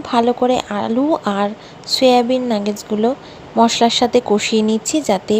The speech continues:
প্রত্যেকটা সয়াবিন নাগেটসের মধ্যে মশলাটা ভালোভাবে ঢুকে যেতে পারে।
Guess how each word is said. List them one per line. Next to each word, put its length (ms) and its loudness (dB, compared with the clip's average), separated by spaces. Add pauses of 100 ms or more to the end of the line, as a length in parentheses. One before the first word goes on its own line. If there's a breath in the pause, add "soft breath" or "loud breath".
(100)
প্রত্যেকটা 580 -2
সয়াবিন 500 -2
নাগেটসের 540 -2
মধ্যে 360 -2
মশলাটা 520 2
ভালোভাবে 480 2
ঢুকে 260 2
যেতে 260 2
পারে। 260 0